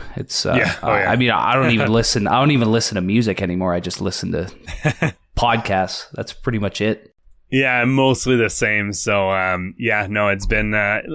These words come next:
Speaker 2: I think the, the lesson here for people is definitely,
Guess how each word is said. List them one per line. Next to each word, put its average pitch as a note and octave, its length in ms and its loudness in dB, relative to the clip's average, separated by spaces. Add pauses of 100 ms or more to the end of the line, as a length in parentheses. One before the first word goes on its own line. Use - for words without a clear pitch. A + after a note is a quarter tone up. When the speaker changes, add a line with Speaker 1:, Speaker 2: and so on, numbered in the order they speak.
(160)
Speaker 2:
I C3+ 140 0
think C3 240 0
the, A#2+ 220 2
the B2+ 120 2
lesson C#3+ 420 2
here B2+ 240 0
for A#2+ 140 -4
people A#2 480 0
is G#2 180 -2
definitely, A2 560 -2